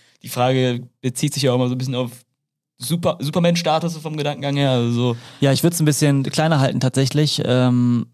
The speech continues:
Speaker 2: also was ich super inspirierend finde, ist, äh, die Story von Marwave. Äh, wie sie, äh, das Marketing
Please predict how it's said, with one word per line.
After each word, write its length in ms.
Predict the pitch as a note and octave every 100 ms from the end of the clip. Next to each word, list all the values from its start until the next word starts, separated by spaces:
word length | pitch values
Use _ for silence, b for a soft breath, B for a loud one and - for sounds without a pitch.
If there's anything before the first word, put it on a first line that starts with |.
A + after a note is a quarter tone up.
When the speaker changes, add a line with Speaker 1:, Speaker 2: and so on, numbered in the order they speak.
| _ _
Speaker 2:
also 340 | C#3 C3+ C3
was 140 | A2 C3+
ich 120 | C#3+
super 200 | D3 D#3
inspirierend 460 | C#3 - C3 D3 -
finde, 300 | D3 C#3+ C#3+
ist, 360 | - - - -
äh, 260 | B2 B2
die 80 | B2
Story 240 | - C#3
von 160 | C3 B2+
Marwave. 320 | B2+ C#3 F3+ - _ _ B B B -
Äh, 500 | B2 B2+ B2+ B2 A#2+ B2
wie 140 | C3
sie, 400 | A#2 B2+ B2+ B2+
äh, 360 | - C3 B2+ B2
das 180 | A#2+ C3
Marketing 640 | B2 C3 B2+ C#3+ C#3 C#3